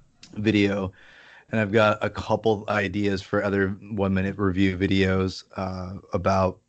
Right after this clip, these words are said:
a number of things. But, uh, I actually have video of my reaction for Galaxy's Edge, which I will, uh, I will give, I will be putting up,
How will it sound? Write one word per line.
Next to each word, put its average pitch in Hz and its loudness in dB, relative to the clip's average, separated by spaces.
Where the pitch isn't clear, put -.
a - -10
number 127 6
of 95 0
things. 92 -4
But, - -6
uh, 98 -2
I 104 2
actually 107 0
have 98 -2
video 98 -2
of 92 -6
my 92 -2
reaction 87 -6
for - -12
Galaxy's 87 -6
Edge, 90 -6
which 95 -2
I 92 4
will, 90 0
uh, 90 -4
I 92 -6
will 90 -6
give, 92 -2
I 101 0
will 90 2
be 98 0
putting 95 2
up, 90 0